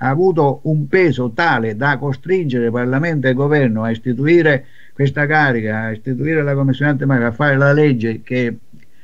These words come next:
eh, da, da, da più di cent'anni non era stata fatta, significa che l'opinione pubblica può esercitare, può contare,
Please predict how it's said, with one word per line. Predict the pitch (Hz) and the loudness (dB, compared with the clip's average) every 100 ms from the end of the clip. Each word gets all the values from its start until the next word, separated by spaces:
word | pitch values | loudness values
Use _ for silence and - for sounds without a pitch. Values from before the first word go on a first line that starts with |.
| - - - | -20 -20 -20
eh, | - 113 110 110 104 101 98 101 104 98 107 | -12 -8 -6 -6 -6 -6 -8 -10 -10 -10 -4
da, | 120 120 | 0 0
da, | 120 127 117 135 117 135 117 | 2 2 0 -2 -6 -4 -2
da | 123 | -4
più | 117 131 | 0 0
di | 120 | 2
cent'anni | 120 120 135 127 117 - - - - | 0 2 2 4 4 2 -8 -20 -6
non | 117 135 | 0 2
era | 156 | 2
stata | 143 175 196 | 2 0 0
fatta, | 160 185 - 139 | 0 -2 -2 -2
significa | 143 175 160 143 120 | -2 -2 -2 -2 0
che | 131 135 117 - - - - - - - - | 0 0 0 -10 -20 -20 -20 -20 -20 -20 -6
l'opinione | 131 131 143 156 127 | -2 0 0 0 0
pubblica | 117 117 110 104 - | 0 0 0 -2 0
può | 139 120 98 - - - - - - - - | 2 2 0 -10 -20 -20 -20 -20 -20 -18 -8
esercitare, | 117 131 127 131 123 117 - | -2 -2 -2 -2 -2 -2 -4
può | - 151 135 - - - - | -4 -2 -2 -2 -10 -20 -2
contare, | 143 135 123 117 101 98 107 | 2 2 2 0 2 0 -4